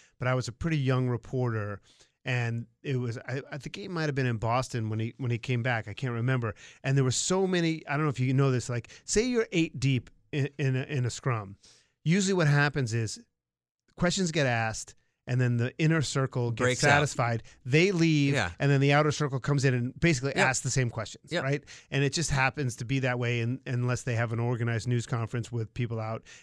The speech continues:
Speaker 1: and their chairs and everything like that. So I, you know, he had really not engaged physically in the game, and a lot of people think he was kinda soft anyway. And so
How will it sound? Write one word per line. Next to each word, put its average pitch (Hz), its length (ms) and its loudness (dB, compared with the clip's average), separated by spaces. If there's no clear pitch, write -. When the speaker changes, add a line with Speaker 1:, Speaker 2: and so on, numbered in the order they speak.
Speaker 1:
and 117 120 -4
their 110 120 -2
chairs 113 320 -4
and 135 80 0
everything 120 260 -4
like 120 140 -4
that. 156 280 -2
So 165 320 4
I, 156 200 2
you 165 80 2
know, 143 80 4
he 139 200 2
had 139 240 2
really 151 520 4
not 139 380 0
engaged 127 460 0
physically 123 480 -2
in 117 80 -2
the 113 80 -2
game, 151 380 0
and 123 100 0
a 127 40 -2
lot 123 140 0
of 120 80 -4
people 123 200 -6
think 123 200 -4
he 120 80 -4
was 110 160 -4
kinda 113 220 -4
soft 107 380 -6
anyway. 131 440 0
And 113 160 -8
so 120 300 -4